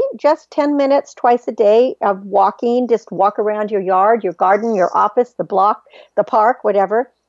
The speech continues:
That's gonna help you attain a goal of at least forty-five minutes of a aerobic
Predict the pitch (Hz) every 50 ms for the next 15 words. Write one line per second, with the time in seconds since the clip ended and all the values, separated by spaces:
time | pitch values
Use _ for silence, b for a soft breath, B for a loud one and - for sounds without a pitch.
0 | _ _ - 254 339 359 - 440 403 349 269 311 294 294 - 277 254 240 247 -
1 | - 247 240 247 240 240 240 - - 214 208 190 - 214 208 208 208 208 - -
2 | 214 214 208 - - 214 214 214 - _ - 254 247 247 262 254 - 240 208 202
3 | 196 - 208 196 196 - - _ _ _ b b b b b b b 233 226 196
4 | 208 196 196 - - 214 208 208 208 220 226 220 202 214 202 -